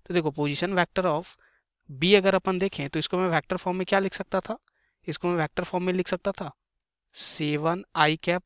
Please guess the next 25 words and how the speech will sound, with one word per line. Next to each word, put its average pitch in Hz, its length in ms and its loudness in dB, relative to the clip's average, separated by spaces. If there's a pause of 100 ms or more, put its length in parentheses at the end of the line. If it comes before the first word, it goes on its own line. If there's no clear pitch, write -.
(100)
प्लस 135 420 -4 (720)
एट 170 340 0
जे 156 240 0
कैप 135 260 -4 (160)
प्लस 139 220 0
सेवन 156 460 -4
के 170 180 -2
कैप, 190 200 -4 (760)
ठीक 220 120 -4
है। 247 80 4 (460)
अब 165 80 2
देखो 160 180 2
position 160 400 0
vector 180 240 0
of 185 140 0 (120)
A 185 120 8
मैं 202 120 2
क्या 196 140 4
लिख 196 140 2
सकता 196 260 -2
था 202 120 -2
इसको, 196 280 -4 (840)
आई 143 280 -2
कैप - 160 4 (280)
प्लस 139 460 0